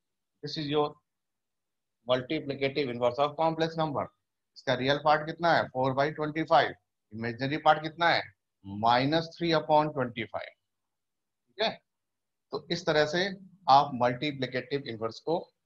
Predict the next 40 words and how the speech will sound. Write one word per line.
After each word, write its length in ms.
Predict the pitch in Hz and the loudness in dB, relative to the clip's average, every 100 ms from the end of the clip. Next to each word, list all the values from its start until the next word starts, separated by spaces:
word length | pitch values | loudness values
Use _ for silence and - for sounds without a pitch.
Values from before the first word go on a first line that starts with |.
| _ _ _ - | _ _ _ -2
calculate 480 | 113 113 135 143 - | -2 0 -4 -6 -4
कर 140 | 113 | -6
सकते 320 | 113 101 - 110 123 | -4 -12 -10 -14 -12
हैं। 120 | 101 - _ _ _ _ _ - | -14 -14 _ _ _ _ _ -14
अभी 140 | 107 | -8
हमने 160 | 120 135 | -6 -6
तीन 200 | 135 117 | -8 -4
चार 180 | 143 147 | 0 2
बातें 220 | 139 139 | 2 0
सीखी। 380 | 135 117 - 151 - _ _ _ _ | -6 -8 -14 -14 -16 _ _ _ _
सबसे 300 | - 123 147 | -8 -6 -4
पहले 200 | 139 139 | -2 -2
सीखी 320 | 131 117 143 | -4 -10 -10
कि 120 | 147 156 - | -10 -10 -4
complex 400 | 117 113 143 139 | -4 -2 -6 -6
number 360 | 127 131 147 - _ _ - | -4 0 0 -2 _ _ -2
i 200 | 113 131 | 0 0
क्या 200 | 135 139 131 | 0 0 0
होता 320 | 131 131 131 | -2 0 0
है, 180 | 135 139 | 0 -4
आई 200 | 110 120 | -4 -4
का 140 | 120 113 | -4 -6
generation 480 | 107 104 107 - 131 | -8 -12 -12 -8 -8
क्या 200 | 131 127 | 0 0
है, 200 | 131 131 127 | 2 -2 -6
उसकी 260 | 113 127 | -10 -12
series 460 | 117 104 104 123 - | -12 -12 -10 -10 -8
क्या 160 | 135 131 | -2 0
है। 160 | 127 127 - _ _ _ _ _ - | 0 -6 -10 _ _ _ _ _ -4
फिर 100 | 143 | -2
हमने 200 | 139 139 | 0 -2
सीखा 300 | 139 135 151 | -6 -4 -4
कि 120 | 156 | -6
complex 440 | 143 120 - 143 139 | -2 -2 -2 -4 -4
number 200 | 113 113 | -4 -2
का 80 | 156 165 - | -2 -2 -2
formation 500 | 107 104 107 147 139 | -4 -4 -6 -6 0
कैसे 260 | 139 135 139 | 0 2 -2
होता 320 | 135 135 131 | -2 0 2
है, 100 | 131 | 0